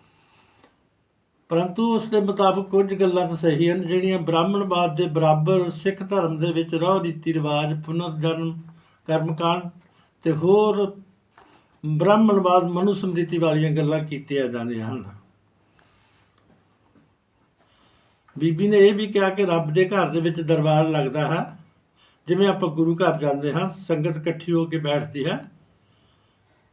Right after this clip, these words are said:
ਰੱਬ ਦੇ ਦਰਬਾਰ ਵਿੱਚ ਸਭਾ ਲੱਗਦੀ ਹੈ। ਰੱਬ ਦੇ ਦਰਬਾਰ ਵਿੱਚ ਸੱਚ-, ਸੱਚਖੰਡ ਵਿੱਚ ਅੰਮ੍ਰਿਤ ਵੰਡਿਆ ਜਾਂਦਾ ਹੈ।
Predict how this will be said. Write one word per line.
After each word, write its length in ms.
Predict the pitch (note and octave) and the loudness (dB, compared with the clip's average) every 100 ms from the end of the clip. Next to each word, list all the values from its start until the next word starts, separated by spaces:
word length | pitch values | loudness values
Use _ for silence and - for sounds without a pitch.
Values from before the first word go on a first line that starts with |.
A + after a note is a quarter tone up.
| _ D3+ | _ -2
ਰੱਬ 260 | E3+ E3 | 0 0
ਦੇ 120 | D#3+ | 0
ਦਰਬਾਰ 460 | F3+ F3+ E3 D#3 D#3+ | 2 2 4 2 2
ਵਿੱਚ 120 | F#3 | 0
ਸਭਾ 300 | - E3+ F#3 | -2 0 2
ਲੱਗਦੀ 400 | E3+ B2+ B2+ A#2 | 2 -2 -4 -8
ਹੈ। 200 | A#2+ G2 - _ _ _ _ _ _ _ _ _ _ _ _ _ _ _ _ _ _ - | -8 -12 -18 _ _ _ _ _ _ _ _ _ _ _ _ _ _ _ _ _ _ -12
ਰੱਬ 300 | C#3+ E3+ E3 | -2 0 0
ਦੇ 140 | F#3 G3 | 2 4
ਦਰਬਾਰ 360 | F3+ E3+ E3+ | 4 2 2
ਵਿੱਚ 200 | E3+ F#3 | 2 0
ਸੱਚ-, 360 | F3+ - D#3+ E3+ | -2 -2 -2 -2
ਸੱਚਖੰਡ 760 | - - F3 E3 - - E3+ E3+ | -6 -6 -2 -2 -6 -8 -6 -4
ਵਿੱਚ 380 | F3 F3 F#3 F#3 - | -6 -2 -2 -2 -4
ਅੰਮ੍ਰਿਤ 400 | D#3+ E3+ E3 D#3+ | -6 -4 -4 -4
ਵੰਡਿਆ 320 | D#3 C#3 C#3 | -2 -2 -2
ਜਾਂਦਾ 340 | A#2+ A#2 A#2+ A2+ | -4 -8 -8 -10
ਹੈ। 320 | A#2+ A2+ | -12 -16